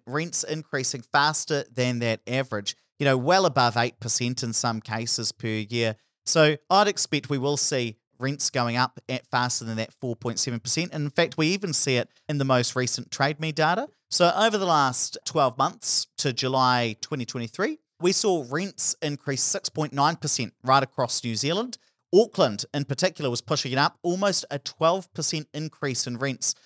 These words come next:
over the last twelve months in Auckland, probably a bit of catch up after covid, because a lot of those regions really saw rents go up fast during that covid period.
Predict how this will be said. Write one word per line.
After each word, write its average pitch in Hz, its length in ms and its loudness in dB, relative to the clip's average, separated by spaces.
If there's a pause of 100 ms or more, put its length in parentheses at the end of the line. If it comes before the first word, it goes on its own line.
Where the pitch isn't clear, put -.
(200)
over 156 500 4
the 135 140 2
last 120 680 2
twelve 120 340 2
months 117 360 0 (100)
in 123 260 -2
Auckland, 156 440 -4
probably 151 340 -2
a 117 60 0
bit 123 120 -2
of 110 140 -6
catch - 320 -6
up 147 160 0
after 117 320 0
covid, 151 440 0 (260)
because 127 400 -2
a 151 80 -2
lot 151 160 2
of 131 60 -2
those 113 260 0
regions 123 680 -2
really 107 220 -4
saw 104 480 0
rents 117 300 -4
go 110 180 0
up 107 220 0
fast 110 480 0 (160)
during 117 220 -2
that 110 180 -4
covid 110 340 -2
period. 120 460 -2